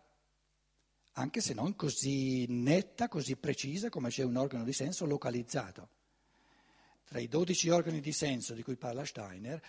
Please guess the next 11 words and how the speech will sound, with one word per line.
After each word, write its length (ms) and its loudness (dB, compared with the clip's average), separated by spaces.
non 180 2
tutti 220 0
sono 240 0
così 380 -2
localizzati 840 2
come 280 -2
l'udito 640 -4
o 100 -2
l'occhio, 380 -2
eccetera, 420 -10
no? 200 -8